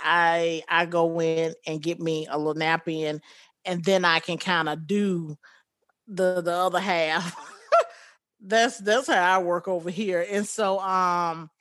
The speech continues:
and I even look at Elijah, when Elijah was running, 'cause they was on his tail, and his,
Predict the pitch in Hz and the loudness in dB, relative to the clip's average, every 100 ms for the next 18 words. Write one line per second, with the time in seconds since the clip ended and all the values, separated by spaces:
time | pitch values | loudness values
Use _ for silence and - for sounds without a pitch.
0 | _ _ _ 220 214 202 220 214 294 302 | _ _ _ 2 2 2 0 0 0 -2
1 | 330 311 247 247 247 226 202 196 208 190 | 0 -2 0 0 0 0 0 -2 -4 -2
2 | 190 180 165 175 165 170 165 175 202 214 | 2 4 2 0 -6 -6 0 2 2 2
3 | 208 190 180 185 175 175 170 - - _ | -2 -4 -4 -2 -2 -4 -8 -14 -20 _
4 | _ _ _ - 175 180 175 180 190 190 | _ _ _ -10 -4 -2 -2 0 0 -2
5 | - 247 185 160 143 170 - _ _ _ | -4 0 0 0 -6 -10 -16 _ _ _
6 | _ _ - 202 190 185 180 180 196 240 | _ _ -2 0 2 2 0 -4 0 4
7 | 247 247 - - | 4 2 -8 -14